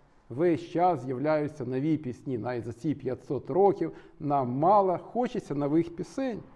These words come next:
Це наша тема. Заспівайте Господеві нову пісню.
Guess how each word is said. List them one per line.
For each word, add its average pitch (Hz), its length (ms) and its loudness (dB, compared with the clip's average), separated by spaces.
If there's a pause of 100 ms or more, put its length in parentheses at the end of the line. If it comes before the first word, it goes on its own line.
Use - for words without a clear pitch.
(360)
Це 269 140 0
наша 269 260 0
тема. 156 420 2 (300)
Заспівайте 151 920 2
Господеві 139 920 0 (260)
нову 120 420 -2
пісню. 123 680 -8